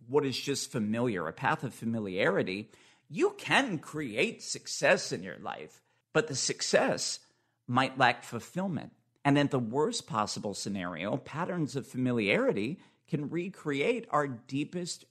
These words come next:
childhood trauma. This is why so many people in romantic relationships will complain that it's almost like they date the same person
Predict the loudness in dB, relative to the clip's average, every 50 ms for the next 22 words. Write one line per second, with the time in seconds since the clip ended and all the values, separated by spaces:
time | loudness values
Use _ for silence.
0 | _ -16 -14 -4 2 4 4 6 4 4 0 -2 -4 -4 -8 -8 -2 2 2 2
1 | 2 2 0 -4 -6 -10 -16 -20 -20 -20 -20 -8 -6 -4 -2 -2 -2 -4 -4 0
2 | 2 4 4 4 4 2 -2 -4 -4 -2 -2 -2 -2 -2 -2 -2 -4 -4 -2 -2
3 | -2 0 0 0 -2 -2 0 0 -2 -2 -4 -4 -8 -6 -4 -4 -2 -2 -2 -2
4 | -2 -2 -2 -2 0 -2 -2 -2 -4 -6 -4 -2 -2 -2 -2 -4 -4 -4 -4 -2
5 | -2 -2 -2 -2 -4 -4 -6 -6 -8 -10 -10 -10 -8 -8 -8 -4 -2 -2 -2 -2
6 | -2 -4 -6 -6 -6 -10 -8 -4 -4 -4 -4 -6 -8 -10 -8 -8 -4 -2 -2 0
7 | 0 -2 -2 -6 -8 -12 -6 -4 -2 -2 -2 -2 -2 -2 0 0 -2 -4